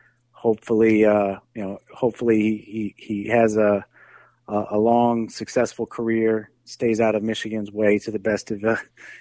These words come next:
you know, to, to our, not to our detriment. And, uh,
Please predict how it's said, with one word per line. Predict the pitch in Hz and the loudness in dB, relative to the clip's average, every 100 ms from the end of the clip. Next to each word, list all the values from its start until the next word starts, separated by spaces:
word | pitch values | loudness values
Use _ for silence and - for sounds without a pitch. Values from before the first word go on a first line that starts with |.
| _ | _
you | 120 | 0
know, | 104 101 98 _ _ _ _ _ _ _ - | 0 0 -4 _ _ _ _ _ _ _ -2
to, | 120 104 | 0 0
to | 101 - 107 | -2 -4 -2
our, | 101 104 107 - | 2 2 0 -4
not | 120 120 117 | -2 -2 0
to | 127 | 2
our | 113 | 2
detriment. | 107 113 - 110 107 - | 4 0 0 -4 -6 -6
And, | 104 98 | -6 -2
uh, | 98 95 | -2 -2